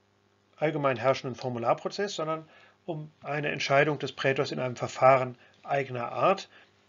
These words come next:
eben diesem Verfahren zur Erteilung des Nachlassbesitzes. Trotzdem kann man hier, äh, ahnen, was sich später entwickeln wird.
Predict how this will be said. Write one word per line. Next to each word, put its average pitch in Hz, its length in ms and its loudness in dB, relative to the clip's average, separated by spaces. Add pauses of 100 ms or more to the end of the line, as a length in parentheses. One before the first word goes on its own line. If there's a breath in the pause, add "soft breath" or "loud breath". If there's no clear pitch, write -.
(920)
eben 147 300 0
diesem 131 240 -6
Verfahren 135 380 2
zur 147 120 -4
Erteilung 127 380 -2
des - 260 -12
Nachlassbesitzes. 143 960 0 (560 loud breath)
Trotzdem 214 460 2 (180)
kann 175 140 -2
man 190 280 0 (120)
hier, 175 440 -2 (680)
äh, 160 300 4
ahnen, 196 540 0
was 190 140 0
sich 196 140 -8
später 175 280 -2
entwickeln 160 460 -4
wird. 170 320 -8